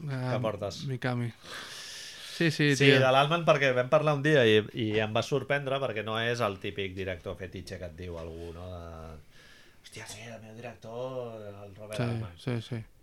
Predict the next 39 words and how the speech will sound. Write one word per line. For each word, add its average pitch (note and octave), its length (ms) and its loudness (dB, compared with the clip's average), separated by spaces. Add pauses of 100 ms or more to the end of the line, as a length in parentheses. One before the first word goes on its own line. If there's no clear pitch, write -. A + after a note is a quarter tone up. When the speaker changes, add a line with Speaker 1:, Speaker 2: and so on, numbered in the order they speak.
(140)
Speaker 2:
I A2 60 -8
em G#2+ 120 -8
va B2 80 -6
sorprendre C#3+ 600 -6 (100)
i, G#2 480 -8
no A2 100 -14
sé, A2+ 160 -10
des A2 140 -8
de A2 80 -6
que G#2+ 80 -8
vam A2+ 160 -8
parlar, A#2 960 -6 (300)
hi A2+ 60 -14
he G#2 40 -8
estat A2+ 240 -10
pensant, C3 480 -8
i A2+ 80 -12
aquesta A2 320 -8
setmana A2+ 380 -8
el, G#2 100 -10 (400)
el F#2+ 80 -12
Carles G#2 320 -10
Novelles G#2 340 -10
n'ha G#2 120 -14
parlat F2+ 320 -14
pel, F2 180 -14 (720)
pel E2 220 -18
Facebook F2+ 400 -18
i F2 60 -20
tal, - 120 -12
Speaker 1:
Sí? F3+ 140 4
Speaker 2:
del, - 300 -10 (100)
de - 60 -18
Speaker 1:
Que, - 80 -6
Speaker 2:
l'Altman. - 240 -8
Speaker 1:
de C#3 100 0
què C#3 60 0
va C#3 120 2
parlar? D#3 300 0